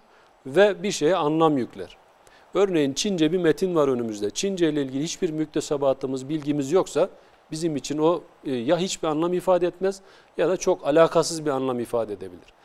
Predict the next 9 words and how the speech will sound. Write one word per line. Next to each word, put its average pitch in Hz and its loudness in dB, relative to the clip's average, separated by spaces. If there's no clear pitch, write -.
Ama 160 -2
kültürel 170 0
heybesinde 165 2
Çince 196 0
al-, 170 4
altyapısı 151 2
olan 135 -2
birisi 143 -2
için 196 -8